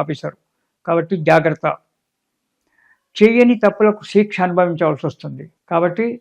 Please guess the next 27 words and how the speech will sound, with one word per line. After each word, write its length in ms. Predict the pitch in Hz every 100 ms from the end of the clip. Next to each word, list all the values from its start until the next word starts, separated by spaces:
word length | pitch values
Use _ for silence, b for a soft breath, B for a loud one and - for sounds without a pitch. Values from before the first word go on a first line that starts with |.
| _
అందుకే 420 | 160 175 208 208 208
నేను 240 | 208 190 170
చెప్పేది 500 | 170 170 180 175 208 - _ -
సంతకాలు 520 | 175 180 208 202 190 170
పెట్టేటప్పుడు 560 | 165 170 160 147 180 214 160
జాగ్రత్తగా 500 | 156 160 - 170 170 151
ఉండండి. 380 | 151 151 156 175 - _ _ _ _ 170
ఎవరో 240 | 180 202
చేసిన 320 | 190 185 165 170 175
తప్పుకు 320 | 170 196 196 175
మీరు 160 | 180 165
సంతకం 360 | 180 180 190 175
పెట్టినప్పుడు 440 | 170 175 175 175 156 165 185 170 165
ఆ 20 | 160
తప్పు 200 | 175 156 175 170
మీ 80 | 190
మీదికి 320 | 190 180 165 156
రావచ్చు, 340 | 147 143 180 190 _ _ _ -
దానికి 360 | 165 170 160
శిక్ష 360 | 151 196 214 - 190 170
మీరు 180 | 175 185
అనుభవించవలసి 680 | 170 170 165 160 165 147 - 156
రావచ్చు. 360 | 147 143 160 170 185 160
చాలా 220 | 160 151 143
జాగ్రత్త. 400 | 147 139 139 135 143 - _ _ _ _ _ -
ఇక 160 | 165 185 165 - -
ఈ 120 | 175